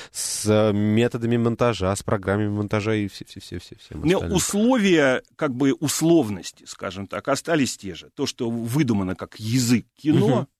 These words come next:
Speaker 2: используется до сих пор. Там виды монтажа определенные, да. Другое дело, как это стало монтироваться в действительности.
Speaker 1: Мгм.
Speaker 2: Что-то легче стало делаться. Я вот недавно смотрел два клипа, но они не голливудские,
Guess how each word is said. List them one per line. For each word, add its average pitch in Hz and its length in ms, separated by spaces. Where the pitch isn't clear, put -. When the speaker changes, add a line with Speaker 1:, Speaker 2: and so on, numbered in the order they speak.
Speaker 2:
используется 95 560
до 87 60
сих - 160
пор. - 180
Там 110 160
виды 147 220
монтажа 143 580
определенные, 139 800
да. 120 200
Другое 147 260
дело, 156 180
как 151 260
это 135 120
стало 131 280
монтироваться 127 600
в 98 60
действительности. - 920
Speaker 1:
Мгм. 104 100
Speaker 2:
Что-то 101 260
легче 131 380
стало 110 380
делаться. 98 460
Я 156 140
вот 143 120
недавно 151 380
смотрел 139 420
два 123 240
клипа, - 540
но 104 100
они 139 220
не 127 100
голливудские, 143 720